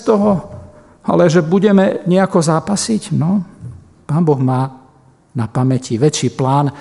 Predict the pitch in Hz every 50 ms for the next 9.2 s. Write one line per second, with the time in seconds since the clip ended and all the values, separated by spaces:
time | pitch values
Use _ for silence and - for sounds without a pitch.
0 | - - - - - - - - 147 120 135 151 147 139 131 113 143 139 - -
1 | - 147 143 - - - 131 135 120 127 123 123 - - 123 135 127 117 123 120
2 | 110 - - - _ _ _ _ _ _ - - - - - - 160 165 - -
3 | 202 165 - 180 151 - 170 151 147 - - - 180 170 156 131 - - - -
4 | - - - 143 139 - - - 156 143 135 135 131 127 127 127 160 - - -
5 | - - - - - - - 135 139 170 - - 131 - - 135 - - - 139
6 | 127 123 123 139 160 165 160 - - - - - - _ - 123 113 120 113 -
7 | 127 117 - - - 175 185 196 202 175 117 - - - - - - - _ _
8 | _ _ _ _ _ _ _ _ _ _ _ _ _ _ _ _ _ _ _ _
9 | - 123 120 123